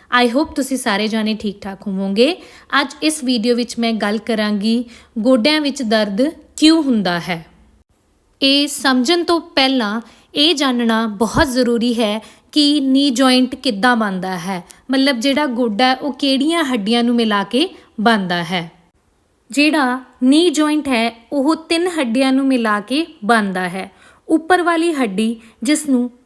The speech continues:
ਫੀਮਰ ਬੋਲਿਆ ਜਾਂਦਾ ਹੈ, ਪੰਜਾਬੀ ਵਿੱਚ ਅਸੀਂ ਇਸ ਨੂੰ ਪੱਟ ਦੀ ਹੱਡੀ ਕਹਿੰਦੇ ਹਾਂ। ਨੀਚੇ ਵਾਲੀ ਬੋਨ ਜਿਸ ਨੂੰ ਅਸੀਂ ਟਿਬੀਆ ਬੋਲਦੇ ਹਾਂ। ਅੱਗੇ ਵਾਲੀ ਹੱਡੀ ਉਸ ਨੂੰ ਪਟੇਲਾ ਕਿਹਾ ਜਾਂਦਾ ਹੈ, ਪੰਜਾਬੀ ਵਿੱਚ ਆਪਾਂ ਇਸ ਨੂੰ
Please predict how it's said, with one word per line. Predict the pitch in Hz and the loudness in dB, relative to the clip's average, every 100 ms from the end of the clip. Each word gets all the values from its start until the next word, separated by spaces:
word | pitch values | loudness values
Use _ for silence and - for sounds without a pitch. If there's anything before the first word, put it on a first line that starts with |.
| _ | _
ਫੀਮਰ | 302 330 381 | 2 4 2
ਬੋਲਿਆ | 311 254 233 233 | 2 2 4 2
ਜਾਂਦਾ | 226 214 202 208 | 0 -2 0 0
ਹੈ, | 220 226 254 - _ _ _ | 0 0 -2 -8 _ _ _
ਪੰਜਾਬੀ | 294 269 269 247 339 | 2 4 4 2 0
ਵਿੱਚ | 339 339 - | 0 -4 -4
ਅਸੀਂ | 262 277 | -4 -2
ਇਸ | 262 269 | -2 -2
ਨੂੰ | 302 | -4
ਪੱਟ | - 226 - | -2 -2 -2
ਦੀ | 208 233 | -4 -4
ਹੱਡੀ | 220 185 294 403 - _ | -2 -2 -2 -2 -10 _
ਕਹਿੰਦੇ | 247 196 190 185 | 0 0 -2 -4
ਹਾਂ। | 190 185 - - - - | -4 -8 -14 -20 -20 -4
ਨੀਚੇ | 262 311 311 370 | 2 2 4 4
ਵਾਲੀ | 359 349 | 4 2
ਬੋਨ | 285 240 226 240 233 - | 0 2 2 2 -2 -4
ਜਿਸ | 269 262 | -2 0
ਨੂੰ | 294 294 | 0 -2
ਅਸੀਂ | 277 302 392 403 _ | -2 -2 -2 -6 _
ਟਿਬੀਆ | 302 269 254 262 262 | 0 2 4 4 4
ਬੋਲਦੇ | 226 196 180 180 170 | 0 -2 -2 -4 -4
ਹਾਂ। | 185 170 - _ _ - - _ 277 | -4 -6 -12 _ _ -20 -20 _ -2
ਅੱਗੇ | 254 359 | 2 4
ਵਾਲੀ | 370 370 370 | 4 4 2
ਹੱਡੀ | 302 247 214 285 302 302 - _ _ _ - | 0 -2 2 2 0 -6 -20 _ _ _ -4
ਉਸ | 302 302 | -2 0
ਨੂੰ | 302 320 | 2 2
ਪਟੇਲਾ | 311 - - 285 262 277 294 311 - | 0 -2 0 2 4 2 2 -2 -4
ਕਿਹਾ | 269 233 240 | 0 2 2
ਜਾਂਦਾ | 233 233 233 247 | 2 2 2 2
ਹੈ, | 254 302 | 0 -4
ਪੰਜਾਬੀ | 320 302 262 240 208 247 | -4 -2 2 2 2 -2
ਵਿੱਚ | 254 262 | -2 -2
ਆਪਾਂ | 254 233 247 | -2 -2 -2
ਇਸ | 233 240 | -4 -4
ਨੂੰ | 254 415 | -6 -6